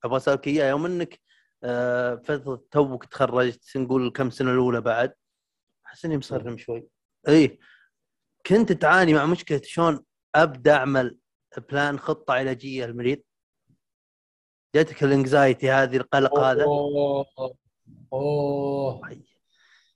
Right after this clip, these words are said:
Speaker 2: أنا أتذكر أنا، أنا أشوف، أنا كنت أشوف م-، يعني شفت مر-، شفت مرضى من يومني في الكلية.
Speaker 1: مم.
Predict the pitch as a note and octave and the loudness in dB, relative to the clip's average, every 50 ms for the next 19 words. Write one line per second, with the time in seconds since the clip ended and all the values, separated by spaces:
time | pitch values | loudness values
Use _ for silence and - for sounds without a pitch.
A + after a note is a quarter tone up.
0 | _ _ _ _ _ _ - C3+ D3 D3+ F3 G#3+ G#3+ G#3+ - G#3+ F#3 F3 F3+ D#3+ | _ _ _ _ _ _ -8 -4 -2 0 0 0 -2 0 0 0 0 2 0 0
1 | E3+ F3+ F#3 F#3 - - F3 D#3+ D#3+ D#3 D#3 F#3 E3 E3 D#3+ F3+ E3+ - - - | -2 -4 -4 -4 -4 -4 -4 -2 -2 -2 -2 -4 -6 -6 -6 -6 -8 -8 -8 -12
2 | - C3 - C#3 - C#3+ C#3 C#3 C#3 - - F#3+ F#3+ - - D#3 D#3+ E3+ E3+ E3 | -14 -14 -16 -14 -10 -10 -8 -6 -6 -6 -6 -6 -8 -8 -6 -2 0 0 0 -2
3 | E3+ D#3 - - F#3 F3+ - - D#3+ F3 E3+ D#3 D3+ D#3 E3 F3+ G3+ G3 D#3+ D3+ | -4 -6 -8 -8 -10 -10 -8 -4 -2 -2 -2 -2 0 2 4 4 4 2 2 -2
4 | C#3+ D3 D#3 F3 F#3 F#3 F#3 F3 D#3 D3 - D3 C#3 C#3 C3 - C#3 C3 C3+ D#3 | -4 -2 -2 -2 -2 -2 -2 -2 -4 -4 -6 -8 -10 -10 -10 -10 -8 -6 -2 -2
5 | D3+ B2 G#2 F#2 - _ _ _ _ _ _ _ _ _ _ - B2 B2 B2+ B2 | -2 -2 -4 -10 -12 _ _ _ _ _ _ _ _ _ _ -12 -10 -10 -10 -10
6 | A2+ - | -12 -14